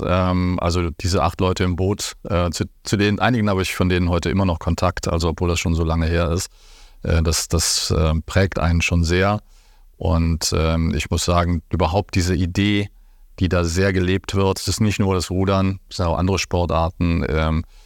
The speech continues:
ähm, dieser Zusammenhang von Körper und Geist und, äh, dieser, dieser Wechselmechanismus, dass man, ähm,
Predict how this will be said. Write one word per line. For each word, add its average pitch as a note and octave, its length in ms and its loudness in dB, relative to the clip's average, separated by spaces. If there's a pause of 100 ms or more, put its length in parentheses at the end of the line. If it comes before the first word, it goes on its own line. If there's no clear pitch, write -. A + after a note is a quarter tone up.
(360)
ähm, D#2+ 560 0 (160)
dieser E2+ 320 0
Zusammenhang F2+ 600 0
von D#2+ 200 -2
Körper F#2 340 2
und D#2+ 160 0
Geist G2 400 0
und, E2 380 0
äh, E2+ 320 0
dieser, E2+ 480 2
dieser E2+ 260 0
Wechselmechanismus, F#2 1120 0
dass E2 200 -4
man, F2 380 0
ähm, E2+ 400 0